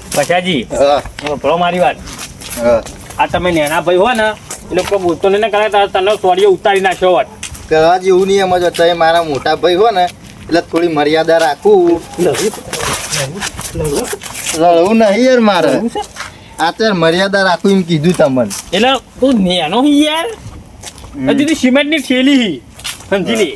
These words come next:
Speaker 1: એટલે તું મારા હું ના પડી યાર.
Speaker 2: તમે તને ચો કોથળો હોય યાર.
Speaker 1: આ કોથળો નહીં કે? ફેલ આપતી?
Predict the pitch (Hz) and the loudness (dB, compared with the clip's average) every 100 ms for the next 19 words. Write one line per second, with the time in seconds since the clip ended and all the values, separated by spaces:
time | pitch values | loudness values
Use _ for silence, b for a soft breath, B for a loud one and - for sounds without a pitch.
0 | - - - - - - - - - - | -12 -16 -10 -10 -10 -16 -18 -16 -14 -14
1 | - - 175 254 285 285 190 214 285 285 | -14 -4 -2 0 0 -2 0 0 0 0
2 | 220 - 214 156 127 123 - - - - | 0 0 -2 -2 -8 -8 -8 -16 -20 -20
3 | - - 165 170 202 202 240 202 175 190 | -12 -4 -2 0 -2 0 0 0 -4 0
4 | 156 160 160 160 175 - - - - - | 2 4 2 0 -2 -4 -18 -18 -20 -18
5 | - - - - - - - 135 127 151 | -18 -18 -18 -18 -18 -18 -12 -8 -6 -6
6 | 165 175 453 427 - - 988 - - - | -6 -6 -8 -10 -12 -18 -16 -16 -18 -18
7 | - - - 185 262 294 - 381 | -18 -16 -6 -2 0 -2 2 0